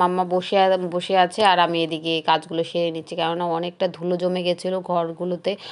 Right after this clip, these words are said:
অনেক দিন ধরে পরিষ্কার করা হচ্ছিল না। তো এদিকে দেখো উপরেও চলে এসেছি, উপরে এসে দেখো ঠাকুরের উপরটাও একটু পরিষ্কার করে নিচ্ছি, আর ঠাকুরের জায়গাটাও ঢেকে দিয়েছিলাম নিচে। তারপরে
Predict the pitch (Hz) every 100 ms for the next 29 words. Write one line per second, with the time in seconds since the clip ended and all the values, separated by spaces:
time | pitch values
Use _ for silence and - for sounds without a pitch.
0 | - - 180 180 170 185 180 180 185 170
1 | 165 180 175 170 170 175 - 180 180 180
2 | 208 - - - _ - 180 175 175 175
3 | - - 180 175 185 185 180 202 175 -
4 | 180 185 180 180 180 175 180 180 165 170
5 | 170 165 - 180 165 170 196 185 180 180
6 | 185 175 185 180 185 - 185 180 175 175
7 | 175 180 180 170 180 180 180 170 170 -
8 | 202 196 175 170 165 170 170 170 160 156
9 | 160 170 170 175 170 160 190 202 185 185
10 | 185 180 170 - 208 - - - - 175
11 | 175 185